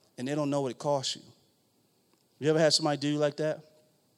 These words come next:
Somewhat something similar? Well, imagine that, but in this perspective, with Jesus dying on the cross for our salvation, but we belittle it by,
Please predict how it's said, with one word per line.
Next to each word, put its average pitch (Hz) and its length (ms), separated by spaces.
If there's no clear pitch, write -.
Somewhat 139 380
something 135 240
similar? 151 400
Well, 139 80
imagine 151 520
that, 135 260
but 117 140
in 120 80
this 131 180
perspective, - 680
with 110 160
Jesus 131 380
dying 123 360
on 117 100
the 104 80
cross 117 440
for 117 200
our 110 80
salvation, 110 640
but 120 100
we 120 120
belittle 117 480
it 104 120
by, 107 320